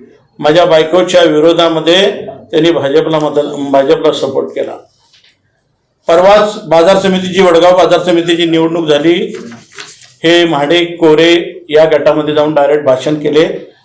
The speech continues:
आणि जे शिवसैनिक उभे होते यांच्या विरोधामध्ये या डॉक्टर मिंचेकरांनी भूमिका घेतली.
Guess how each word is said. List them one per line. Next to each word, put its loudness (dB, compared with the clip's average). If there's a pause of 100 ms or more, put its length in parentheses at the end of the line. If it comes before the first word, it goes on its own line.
आणि 0
जे 2
शिवसैनिक 2
उभे 2
होते -4 (680)
यांच्या 2
विरोधामध्ये 0
या 4
डॉक्टर 0
मिंचेकरांनी -4
भूमिका -6
घेतली. -14